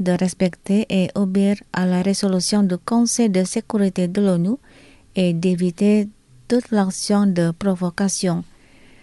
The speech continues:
C'est ce qu'a déclaré le porte-parole du ministère des Affaires étrangères, monsieur Armanata Nasir, dimanche à Jakarta, lié à l'action de la Corée du Nord qui teste le lancement d'un missile à longue portée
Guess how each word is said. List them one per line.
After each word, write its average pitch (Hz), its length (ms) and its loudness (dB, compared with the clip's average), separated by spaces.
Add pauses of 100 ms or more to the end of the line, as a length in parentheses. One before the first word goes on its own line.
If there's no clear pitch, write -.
(160)
C'est 226 220 2
ce 214 100 -4
qu'a 226 160 2
déclaré 208 540 2
le 208 100 0
porte-parole 208 640 -2
du 196 120 -2
ministère 190 680 0
des 180 260 -2
Affaires 185 280 -2
étrangères, 202 600 -2
monsieur 196 400 0
Armanata 185 580 -2
Nasir, 214 560 0
dimanche 190 600 0
à 180 160 -4
Jakarta, 185 540 -4 (560)
lié 208 340 6
à 202 80 0
l'action 196 480 0
de 196 140 2
la 185 100 2
Corée 180 320 -2
du 196 220 2
Nord 185 220 2 (520)
qui 214 140 0
teste 226 440 0
le 202 120 2
lancement 226 600 2
d'un 190 200 2
missile 226 480 2
à 185 100 -2
longue 208 420 0
portée 190 540 -4